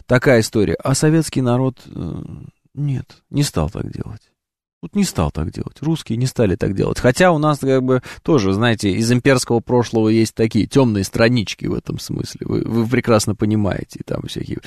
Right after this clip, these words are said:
бо-, э, а позже ещё у нас была борьба там с сионизмом, вот какие-то такие вещи. Ну, <laughs> есть нам что повспоминать из своей истории. Но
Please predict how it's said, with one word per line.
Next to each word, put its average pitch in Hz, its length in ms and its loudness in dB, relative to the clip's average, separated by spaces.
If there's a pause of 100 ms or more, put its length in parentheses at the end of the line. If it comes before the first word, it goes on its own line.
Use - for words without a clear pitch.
(200)
бо-, 120 200 2 (160)
э, 113 240 2
а 135 100 6
позже 165 360 2
ещё 143 220 4
у 135 40 2
нас 127 200 4
была 123 280 4
борьба 120 400 4
там 101 180 -6
с - 60 -6
сионизмом, 113 800 0
вот - 160 -8
какие-то - 340 -12
такие 98 320 -6
вещи. - 300 -4
Ну, 143 240 -2 (420)
<laughs> - 80 -16 (720)
есть 202 300 4
нам 160 200 4 (340)
что - 280 2
повспоминать 156 840 2 (260)
из 135 220 6
своей 139 380 4
истории. 101 440 0
Но 143 360 4